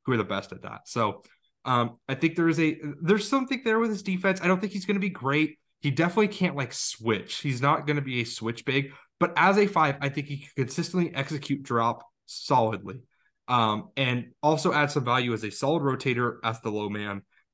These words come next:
Um, so there's some stuff there. I-, if he's a five, I think the issue is if you try and play him as a four, it's gonna be, it's gonna be tough for him in the N B A 'cause there's just, he's gonna get spaced out.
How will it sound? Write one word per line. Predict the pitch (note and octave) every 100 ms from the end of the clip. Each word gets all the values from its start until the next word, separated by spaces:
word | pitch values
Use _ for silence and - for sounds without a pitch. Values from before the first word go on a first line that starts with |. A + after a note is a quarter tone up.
| -
Um, | G#2 G#2 G2 F#2
so | - G#3
there's | A3+
some | B3
stuff | A3+ A#3+ A#3
there. | C3+ G#2+ -
I-, | C#3 -
if | D3 C#3+
he's | E3 F3
a |
five, | E3+ F#3+ C3+ G#2 _
I | B2
think | C#3 C#3+
the | D3+ G#3+
issue | A3 F3+ C#3+
is | C#3
if | C#3 C#3
you | B2
try | D#3 C#3
and | C3
play | D3+
him | B2+
as | A#2
a | A#2
four, | - G#3 F3 D3+ C#3+ - - -
it's | C#3 C#3+
gonna | E3 D#3
be, | C#3+ C3+ C3+ -
it's | C#3+ -
gonna | D3+
be | C#3
tough | C#3 C#3+ C#3+
for | A#2+
him |
in | G#2+
the | G#2
N | G2
B | G2
A | - -
'cause | - C3
there's | B2 A#2+
just, | D3 - _ _ _ _
he's | B2+ A2+
gonna | D3 E3
get | F3
spaced | E3+ D#3+ C#3+ B2+
out. | A2 G#2+